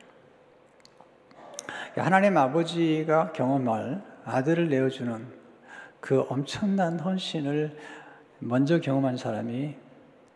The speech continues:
아브라함이죠. 곧 순양은 예수님을 의미하는데요. 예수님은 모든 언약의 총체이시죠.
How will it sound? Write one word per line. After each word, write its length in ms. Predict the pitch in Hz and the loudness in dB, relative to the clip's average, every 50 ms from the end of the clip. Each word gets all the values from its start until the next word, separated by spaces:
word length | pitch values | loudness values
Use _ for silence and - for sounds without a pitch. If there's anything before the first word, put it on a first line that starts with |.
| _ _ - - - | _ _ -20 -14 -10
아브라함이죠. 800 | 123 120 117 123 127 131 127 120 104 - 113 120 - - - - - - - - - - - _ - - _ _ _ _ _ - _ _ _ _ - _ _ _ _ _ _ _ _ - - _ _ - - - - _ _ _ _ - - - - _ _ _ _ - - - | -6 -6 -6 -6 -6 -6 -6 -6 -6 -8 -10 -10 -10 -10 -12 -12 -14 -16 -20 -20 -20 -20 -20 _ -20 -20 _ _ _ _ _ -20 _ _ _ _ -20 _ _ _ _ _ _ _ _ -20 -20 _ _ -20 -20 -20 -20 _ _ _ _ -20 -20 -20 -20 _ _ _ _ -20 -8 -2
곧 440 | - 175 175 160 - - - - - - - - - - - - - - - - _ _ - _ _ - - - - - - | 2 2 2 2 0 -8 -16 -16 -18 -18 -20 -20 -20 -20 -20 -20 -20 -20 -20 -20 _ _ -20 _ _ -20 -20 -20 -20 -16 -12
순양은 800 | - - - - 202 196 190 185 170 151 147 143 135 147 147 139 | -10 -8 -6 -2 -2 0 2 2 2 2 2 2 2 2 2 2
예수님을 720 | 135 139 143 - - 151 135 131 123 127 127 139 - - - | 2 2 2 2 2 2 2 2 2 0 -2 -4 -8 -8 -4
의미하는데요. 920 | 143 123 123 120 113 117 110 107 107 107 110 104 104 110 131 160 160 - - - - - - - - | -2 -2 0 0 -2 -2 -4 -4 -6 -6 -6 -4 -4 -4 -4 -4 -4 -6 -10 -18 -20 -20 -14 -4 0
예수님은 560 | 123 131 - - 147 139 139 139 143 139 123 | 0 0 2 2 2 4 4 4 2 2 2
모든 380 | 131 135 156 165 165 208 226 190 | 2 2 2 4 4 4 4 4
언약의 1400 | 139 - 113 123 127 135 135 127 127 131 127 - - - - - - - - - - - - - - 113 113 113 | 2 2 2 2 4 4 4 4 2 2 -2 -4 -8 -12 -16 -18 -20 -20 -20 -20 -20 -20 -18 -10 -4 -4 -4 -2
총체이시죠. 880 | - - 175 180 185 - - - 120 107 - - - - - - - | -2 -2 -2 -2 -2 -2 -2 -2 -2 -2 -2 -6 -10 -12 -12 -14 -16